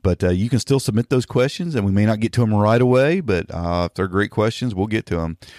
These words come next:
Um, this podcast is made possible by those who join our Homestead Forum membership community, and you can learn more about the benefits of membership at the homestead forum dot com, or you can just go to the show notes or go to the website, and, uh, there's all kinds of links to click on and go check that out.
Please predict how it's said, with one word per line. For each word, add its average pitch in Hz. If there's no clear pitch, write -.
Um, 92
this 127
podcast 160
is 135
made 135
possible 120
by 98
those 95
who 101
join 95
our 87
Homestead 98
Forum 92
membership 107
community, 123
and 92
you 101
can 113
learn 156
more 170
about 143
the 110
benefits 110
of 98
membership 104
at 87
the 87
homestead 110
forum 107
dot 95
com, 110
or 92
you 92
can 95
just 92
go 90
to 95
the 92
show 98
notes 98
or -
go 92
to 92
the 92
website, 104
and, 82
uh, 82
there's 87
all 90
kinds 95
of 85
links 95
to 92
click 95
on 92
and 90
go 90
check 92
that 95
out. 95